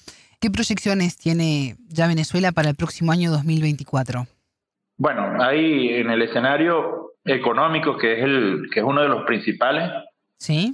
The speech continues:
Speaker 2: la economía venezolana podría seguir en crecimiento durante todo el dos mil veintitrés, pero tienen mayores expectativas de crecimiento para el año dos mil veinticuatro. Y esto está muy vinculado al desarrollo de capacidades propias para la recuperación de producción de petróleo,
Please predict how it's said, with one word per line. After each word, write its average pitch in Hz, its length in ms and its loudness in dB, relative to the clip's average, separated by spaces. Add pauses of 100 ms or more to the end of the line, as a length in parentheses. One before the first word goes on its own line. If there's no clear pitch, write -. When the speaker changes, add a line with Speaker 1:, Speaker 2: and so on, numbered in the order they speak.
Speaker 2:
la 123 100 0
economía 117 440 2
venezolana 117 720 0 (520)
podría 123 440 0
seguir 131 220 0
en 131 100 -2
crecimiento 117 680 0 (440)
durante 104 440 0
todo 113 260 0
el 131 80 0
dos 120 140 0
mil 113 180 0
veintitrés, 117 600 -2 (420)
pero 117 200 0
tienen 135 200 0
mayores 143 420 2
expectativas 131 540 0
de 139 100 0
crecimiento 113 560 -2
para 120 200 2
el 104 60 0
año 123 220 2
dos 110 120 0
mil 104 140 2
veinticuatro. - 520 -2 (680)
Y 120 120 0
esto 123 160 0
está 120 360 2
muy 131 240 0
vinculado 120 500 2
al 123 80 -2
desarrollo 110 480 0
de 127 100 -2
capacidades 104 680 0
propias 127 320 -2
para 107 200 2
la 98 120 2
recuperación 101 720 -2
de 120 80 0
producción 110 540 -2
de 117 80 0
petróleo, 135 540 -2